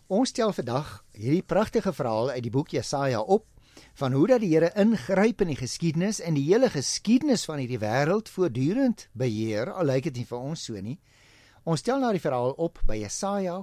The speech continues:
hoofstuk eenenveertig, vers vyfentwintig. Nou, aan die einde van verlede keer se program sal jy gesien het hoe dat die Here die afgode teenoor hom stel en dat hy sê, "Maar die afgode wat julle maak,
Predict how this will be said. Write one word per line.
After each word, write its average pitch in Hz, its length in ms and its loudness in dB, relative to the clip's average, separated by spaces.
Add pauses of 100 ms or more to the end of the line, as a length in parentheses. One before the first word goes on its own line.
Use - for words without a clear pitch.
(100)
hoofstuk 117 340 -8
eenenveertig, 143 800 -2 (400)
vers 123 400 -4
vyfentwintig. 127 640 0 (640)
Nou, 143 140 6 (100)
aan 143 160 -4
die 147 80 -6
einde 254 360 -2
van 147 200 -6
verlede 131 320 -6
keer 151 160 -4
se - 80 -10
program 113 480 -6 (320)
sal 147 240 0
jy 131 160 -2
gesien 196 320 0
het 185 160 -2 (240)
hoe 127 160 0
dat 285 160 0
die 226 140 0
Here 135 340 2
die 127 300 0 (100)
afgode 120 680 -2 (180)
teenoor 214 640 6
hom 160 240 6
stel 131 600 -4 (420)
en 180 340 8
dat 156 200 2
hy 143 120 0
sê, 156 400 0
"Maar 123 140 0
die 147 120 -2
afgode 202 380 2
wat 131 100 -2
julle 110 180 -4
maak, 123 580 -2